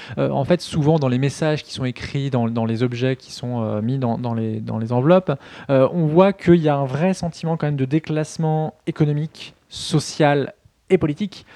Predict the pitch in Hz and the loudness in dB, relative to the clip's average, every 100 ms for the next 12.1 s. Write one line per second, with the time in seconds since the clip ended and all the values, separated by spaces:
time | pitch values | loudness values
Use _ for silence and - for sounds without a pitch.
0 | - - - 131 127 123 - 139 131 135 | -20 -20 -6 -2 0 0 0 0 2 4
1 | 139 - 131 131 143 151 - 135 127 117 | 4 0 -10 -8 -2 -2 0 -2 -2 -4
2 | - 135 139 135 127 131 127 185 - 147 | -4 -2 -2 -2 -2 -6 -2 -2 -2 0
3 | 170 180 170 165 - 160 156 180 - - | 2 2 0 -4 -4 -2 0 0 -4 -20
4 | - - 139 127 131 120 - 180 147 170 | -20 -4 2 2 2 0 2 0 2 0
5 | - 160 - _ - 131 131 139 135 139 | 2 0 -2 _ -8 -6 0 2 2 -2
6 | - 127 123 120 117 123 127 117 113 117 | -4 -2 -2 0 0 0 -2 -2 -4 -4
7 | - 143 - 131 123 123 127 - - 135 | -2 -2 -4 -6 -6 -4 -6 -6 -4 -6
8 | - - 156 143 135 135 190 - - _ | -6 -6 -2 -2 0 -2 -4 -12 -20 _
9 | 104 131 123 113 - 135 - - 139 - | -8 -2 0 0 -2 -2 -4 -6 -4 2
10 | 160 180 180 - - - - 143 - 165 | 4 4 2 -4 -12 -12 -6 -6 0 4
11 | 160 160 156 - - 160 202 233 220 156 | 4 4 2 0 4 8 8 8 6 2
12 | 143 | -2